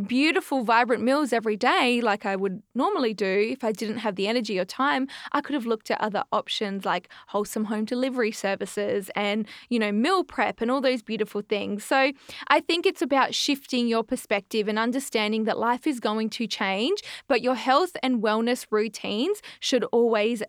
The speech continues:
be a priority. You know, they should always be front and center, and you should always make the time and effort for them because it's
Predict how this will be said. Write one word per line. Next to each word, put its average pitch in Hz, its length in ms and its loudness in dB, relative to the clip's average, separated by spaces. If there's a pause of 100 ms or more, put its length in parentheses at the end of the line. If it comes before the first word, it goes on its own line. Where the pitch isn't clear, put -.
be 196 360 2
a 202 60 -4
priority. 175 840 -2 (220)
You 226 100 2
know, 208 140 2
they 214 120 2
should 214 280 -2
always 262 360 2
be 247 140 -2
front 214 320 -4
and 208 140 -4
center, 196 400 -2
and 214 160 0
you 214 80 -2
should - 180 -4
always 233 480 0
make 208 300 -2
the 220 100 -2
time 202 320 -4
and 185 100 -6
effort 190 280 -4
for - 100 -12
them 190 180 -2
because 269 520 -2 (420)
it's - 380 -2